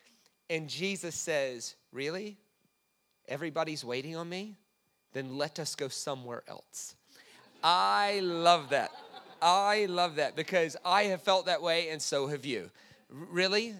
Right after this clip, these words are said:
They're waiting on me again? Then let us go somewhere else."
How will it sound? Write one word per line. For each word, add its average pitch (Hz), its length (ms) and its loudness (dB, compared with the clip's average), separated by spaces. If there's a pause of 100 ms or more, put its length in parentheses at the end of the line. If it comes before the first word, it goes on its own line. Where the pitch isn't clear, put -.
They're 156 180 0
waiting 175 260 2
on 185 140 0
me 180 100 0
again? 160 460 -4 (420)
Then 147 240 -6
let 147 240 -2
us 131 160 -6
go 131 140 -4
somewhere 104 540 -6
else." - 360 -12